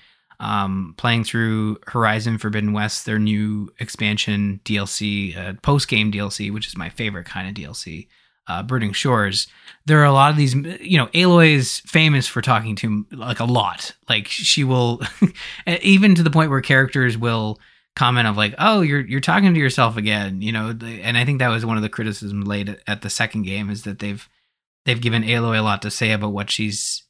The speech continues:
she's doing, to the point where if you get stuck on a puzzle, she will, like, "I wonder if I do this, this, and this, will I solve it?" And it's like, "Yeah, yeah, you just,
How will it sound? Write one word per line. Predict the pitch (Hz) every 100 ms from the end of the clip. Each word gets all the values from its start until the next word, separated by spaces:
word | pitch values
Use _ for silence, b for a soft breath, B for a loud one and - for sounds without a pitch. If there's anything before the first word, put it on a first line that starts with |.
| -
she's | - 120
doing, | 113 127 117
to | 117
the |
point | 110 127 117
where | 113 113
if | 104
you | 113 107
get | 104 98
stuck | - 117 - - -
on | 107
a |
puzzle, | 101 104 101 98
she | 98 101
will, | 95
like, | 101 90 127 _ _ _ -
"I | 160
wonder | 359 392
if |
I | 320
do | 247 247
this, | 269 -
this, | 233 220
and | 196
this, | 220 233 - -
will | 170 170
I | 160
solve | - 220 247
it?" | 87 -
And | -
it's | 120
like, | 120 110 -
"Yeah, | 139 143
yeah, | 110 113
you | 101 107
just, | 113